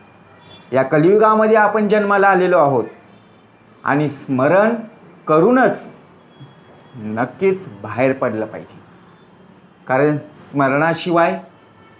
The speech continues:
गत्यंतर नाही. स्मरण असेल तर समर्थ म्हणाले, "काळाची बा उडी पडेल बा जेव्हा, तेव्हा सोडविना माय बाप." कोणाची हिंमत होणार नाही. अमावस्या असो किंवा पौर्णिमा असो,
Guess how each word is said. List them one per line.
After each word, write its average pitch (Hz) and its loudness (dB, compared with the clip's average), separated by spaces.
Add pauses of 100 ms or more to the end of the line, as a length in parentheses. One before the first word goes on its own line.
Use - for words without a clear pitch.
(360)
गत्यंतर 131 -2
नाही. 98 -12 (1500)
स्मरण 170 2
असेल 247 0 (1040)
तर 123 -6
समर्थ 143 -2
म्हणाले, 160 0
"काळाची 156 0
बा 165 2
उडी 156 2 (640)
पडेल 135 0
बा 135 0
जेव्हा, 123 0
तेव्हा 120 -4
सोडविना 113 -6
माय 104 -8
बाप." - -10 (260)
कोणाची 131 -4
हिंमत 123 -4
होणार 104 -8
नाही. 95 -18 (280)
अमावस्या 135 0
असो 147 -4
किंवा 131 -4
पौर्णिमा 123 -4
असो, 92 -16